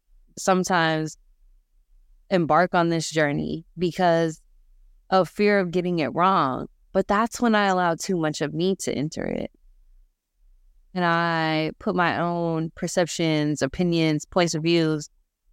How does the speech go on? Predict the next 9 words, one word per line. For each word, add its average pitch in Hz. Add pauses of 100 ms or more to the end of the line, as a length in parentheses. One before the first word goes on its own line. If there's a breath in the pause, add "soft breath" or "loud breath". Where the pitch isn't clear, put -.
stories 185
that 156
I've 156
created 156
based 151
on 139
my 151
life 151
experiences. 175